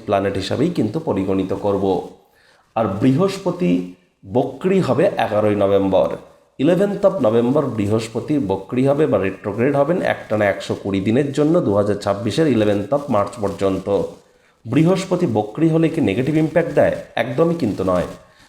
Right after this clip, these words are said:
কারণ কোনো পজিটিভ প্ল্যানেট বক্রি হলে পজিটিভিটি বৃদ্ধি করে,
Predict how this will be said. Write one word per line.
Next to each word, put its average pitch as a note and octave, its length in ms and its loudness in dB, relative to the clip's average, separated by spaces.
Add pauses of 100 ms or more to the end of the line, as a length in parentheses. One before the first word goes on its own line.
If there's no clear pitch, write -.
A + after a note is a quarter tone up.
(140)
কারণ D#3 320 2
কোনো D#3+ 240 2
পজিটিভ E3+ 360 2 (100)
প্ল্যানেট E3 340 2
বক্রি G#2+ 340 -2
হলে E3 260 4
পজিটিভিটি D#3+ 600 2
বৃদ্ধি D#3 300 -2
করে, E3 240 2